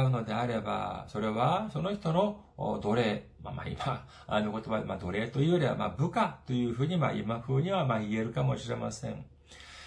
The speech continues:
えー、えー、そういうふうには部下としてなります。え、つまり、それでは、じゃあ、私は、じゃあ、どうな-、なるかというと、わ-、私はその人を上司として、お-、お-、その、お-、仕えている自分は部下ということになります。これは、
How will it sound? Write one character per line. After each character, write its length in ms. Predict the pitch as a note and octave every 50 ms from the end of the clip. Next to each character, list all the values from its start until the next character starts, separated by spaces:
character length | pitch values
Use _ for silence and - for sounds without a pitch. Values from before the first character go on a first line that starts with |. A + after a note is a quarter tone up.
| - - - -
え 80 | - C3
ー、 380 | C3 C3 B2 - F#2+ A#2 A#2
え 20 | A2+
ー、 40 |
そ 140 | A2 - D3+
う 40 | D#3
い 40 | E3+
う 40 | F3
ふ 20 |
う 40 | G#3+
に 120 | G#3+ F#3+
は 140 | D3+ A#2+ G#2+
部 140 | F#2+ C#3 D#3
下 160 | - F#3+ F3+
と 160 | - D#3+ D3+
し 100 | C3+ -
て 240 | - - F3+ D#3 B2+
な 120 | A#2 A#2
り 80 | A#2+ A#2+
ま 160 | B2 B2 A#2
す。 100 | - - - - - - -
え、 120 | - C#3+
つ 120 | D#3+ - G#3+
ま 160 | A#3 A3+ G3+
り、 400 | G3 G3 F3+ C#3+ A2+ - - B2
そ 100 | C3 C3
れ 60 | F#3+ G#3+
で 60 | A#3
は、 160 | G3+ D3+ C3
じ 80 | C3 -
ゃ 20 |
あ、 40 | C3+
私 220 | C3+ C3+ G#3+ G#3+ -
は、 100 | A3+ G#3
じ 80 | G3 G#3
ゃ 160 | G3+ F3+ - B2+
あ、 40 |
ど 200 | B2 B2+ E3+ G3+
う 40 | A3+
な-、 160 | A3 G3 D#3+
な 100 | - C3+ C3+
る 80 | C3+
か 100 | B2+ B2
と 80 | - G#2+
い 40 | G#2+
う 20 |
と、 80 | - - G#2 G#2 - - - G#2 G#2+
わ-、 100 | B2+ C3+ C3+
私 280 | - - D3+ C#3 -
は 260 | D#3+ E3+ F#3+ G#3+ G#3+ - - - - -
そ 140 | - - F3+
の 100 | G#3 B3
人 200 | A3 - - F3+
を 160 | D#3 C3+ A#2
上 320 | G#2+ D#3 G#3 C4 C#4+ D4+
司 160 | A3+ - - -
と 100 | E3+ D3
し 120 | - -
て、 340 | - C3 B2+ A#2+ A2 - - -
お-、 40 | - - - A2 - - G#2+ G#2 - - -
お-、 560 | - - G1+ G1+ G1+ G1+ G1+ - G1+ - - - - - - - - - - - -
そ 140 | - - A2+
の、 60 | A2
お-、 300 | - G2 G2+ G2 F#2+ F#2+ -
仕 60 | - -
え 160 | D3 C#3 C3+
て 100 | C3 C#3
い 100 | C3+ D3
る 180 | E3 G3+ G#3+ F#3+
自 160 | C#3+ A#2 A#2+
分 120 | B2 C#3 D#3
は 120 | D3 A#2
部 260 | F#2+ F2 G#2 D3+ G#3
下 280 | - D4 C#4 A3+ C#3 - -
と 80 | - A#2
い 140 | A2 G#2+
う 80 | G#2+ G#2+
こ 80 | - -
と 100 | C#3+ C#3
に 100 | C3+ B2
な 80 | A2+
り 120 | G#2+ - -
ま 100 | - -
す。 100 | - -
こ 60 | C#3+
れ 80 | F3
は、 280 | G3 G3+ G3+ G3 G3 -